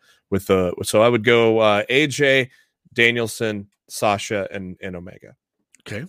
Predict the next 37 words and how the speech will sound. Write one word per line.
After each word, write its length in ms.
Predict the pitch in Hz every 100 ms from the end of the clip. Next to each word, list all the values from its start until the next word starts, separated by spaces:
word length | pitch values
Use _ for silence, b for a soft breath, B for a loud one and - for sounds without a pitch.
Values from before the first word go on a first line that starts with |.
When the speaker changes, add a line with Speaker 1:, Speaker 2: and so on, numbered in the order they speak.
| -
Speaker 2:
Different, 280 | 170 202 180
little 180 | 202 233
bit 160 | 190
of 80 | 143
different 360 | 127 110 110 -
spin, 280 | - 90 120
but 80 |
that's 180 | 143 165
all 80 | 175
right. 160 | 101 -
That's 160 | 123
what 80 | 135
makes 240 | 120 -
it, 60 | - -
life 260 | 113 117 -
interesting, 480 | 117 95 87 - 92
right? 180 | 135 - B B B B -
Uh, 140 | 143
Stacy 340 | - 180 190
with 120 | 165 156
this 100 | -
question 320 | 160 143 143
from 160 | 139
early 220 | 131 131 131
in 40 |
the 60 | 117
show. 160 | 123
Keep 300 | - - 254
your 100 | 220
questions 400 | - 196 - 160
going. 300 | 156 156 98
We'll 80 | 127
go 160 | 143 143
here 180 | 139
for 140 | - 117
another 260 | 117 113
ten, 340 | 101 - 101